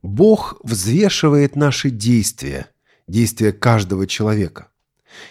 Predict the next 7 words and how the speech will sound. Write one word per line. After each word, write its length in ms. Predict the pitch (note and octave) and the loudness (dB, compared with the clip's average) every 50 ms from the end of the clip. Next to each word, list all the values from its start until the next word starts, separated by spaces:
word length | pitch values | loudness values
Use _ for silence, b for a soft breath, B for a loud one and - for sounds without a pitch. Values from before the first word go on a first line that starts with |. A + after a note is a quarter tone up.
| B B B | B B B
И 460 | - A#2+ A#2+ A#2 A2+ A2+ A2+ - _ _ _ | -4 -2 0 0 0 0 -2 -8 _ _ _
все 360 | - - - - - G#3 G3 | -8 -6 -4 0 2 2 2
согрешили, 840 | - - D#3+ B2 A2+ A2 A#2 - - - E3 E3+ F#3 G#3+ A3 - _ _ _ _ _ _ _ - | 2 2 -4 -4 -4 -4 -6 -6 -2 -2 0 0 0 -2 -4 -6 _ _ _ _ _ _ _ -14
все 480 | - - - - C3+ C3 B2 B2 - - - | -10 -6 0 2 4 4 2 0 -4 -10 -4
неправедны 800 | G2 A2 B2 B2+ B2 A#2 A2+ A2+ G#2+ G2+ F#2 F#2 D#2 F#2+ F#2+ | -2 0 0 0 0 0 0 0 0 0 -2 -4 -6 -6 -6
перед 240 | - A2+ G2+ G#2 F2+ | -6 -6 -6 -6 -6
Богом, 420 | F2+ F#2 F#2 G2 A#2 D#3+ G3 - | -6 -8 -6 -6 -6 -6 -8 -8